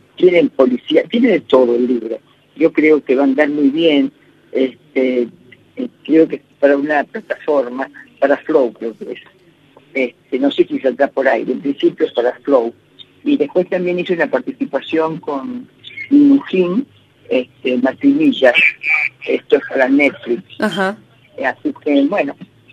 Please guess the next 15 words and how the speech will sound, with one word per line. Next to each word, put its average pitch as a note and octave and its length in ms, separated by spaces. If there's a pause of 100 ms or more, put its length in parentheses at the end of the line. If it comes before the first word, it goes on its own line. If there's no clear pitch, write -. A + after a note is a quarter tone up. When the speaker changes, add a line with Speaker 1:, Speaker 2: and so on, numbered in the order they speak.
(840)
Speaker 1:
eh, - 440 (320)
se E3 80
ha - 40
activado E3 400
mucho G3+ 240
el B2+ 80
trabajo, C#3 500 (420)
pero C#3 240
más D#3+ 160
que F3+ 120
nada F3 220
en E3 60
plataformas, C3+ 640 (100)
¿sí? C#3+ 80 (680)
Speaker 2:
Ujú. F3+ 320